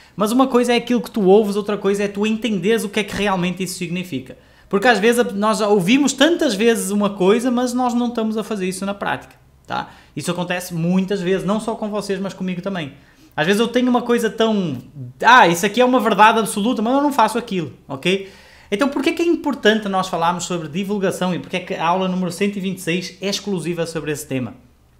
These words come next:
Porque, basicamente, existe uma regra, isso não é só na fotografia, que quem não é visto não é lembrado.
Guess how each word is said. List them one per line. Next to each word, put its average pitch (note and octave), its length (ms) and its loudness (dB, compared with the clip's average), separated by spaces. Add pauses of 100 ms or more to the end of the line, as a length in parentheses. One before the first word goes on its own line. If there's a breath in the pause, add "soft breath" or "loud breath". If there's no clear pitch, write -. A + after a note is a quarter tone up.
(460)
Porque, F3 180 -8
basicamente, F3+ 640 0
existe D3+ 220 -6
uma G3 140 2
regra, D#3 480 0 (340 loud breath)
isso D3+ 180 -4
não F3+ 200 2
é G3 60 2
só F3 140 -4
na E3 120 -4
fotografia, C#3 640 -6
que G3 140 -10
quem A#3+ 360 2
não C#4+ 180 4
é C4+ 120 2
visto G3+ 400 -4
não G3 240 -2
é G#3 80 -2
lembrado. F#3 580 0